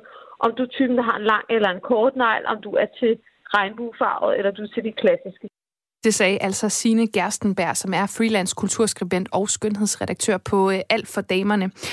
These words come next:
Speaker 2: som altså lige gav os en indføring ind i neglemodens historie. Og tidligere i programmet, der kiggede vi jo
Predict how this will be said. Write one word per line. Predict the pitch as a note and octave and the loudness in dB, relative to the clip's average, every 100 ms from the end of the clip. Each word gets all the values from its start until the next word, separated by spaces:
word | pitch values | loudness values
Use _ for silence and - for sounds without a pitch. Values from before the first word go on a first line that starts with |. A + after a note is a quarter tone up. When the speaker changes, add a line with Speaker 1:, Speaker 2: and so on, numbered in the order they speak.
| - - | -10 -2
Speaker 2:
som | A3 | 2
altså | G#3+ G#3+ | 2 4
lige | A3 A#3+ | 4 4
gav | - A#3+ G#3 | 4 2 2
os | G#3 | 2
en | G#3 | 0
indføring | G#3+ A#3+ - G3 F3 F3 | 2 2 2 0 0 0
ind | G#3+ G#3 - | 2 2 2
i | F#3+ | 2
neglemodens | F#3 F#3 F3+ G#3 A3+ F#3+ E3 E3+ - | 4 2 2 2 2 2 2 0 -2
historie. | F#3 - - G3+ D#3 D3 E3 - - - - | -2 -2 2 0 0 -4 -4 -10 -12 -12 -2
Og | A#3 | 0
tidligere | - D4 C#4+ | 2 2 2
i | |
programmet, | B3+ G#3+ A#3 G#3 G3+ | 0 0 0 2 0
der | A#3+ | -2
kiggede | - C4 C4+ | 2 2 4
vi | G#3 | 4
jo | F#3+ | 4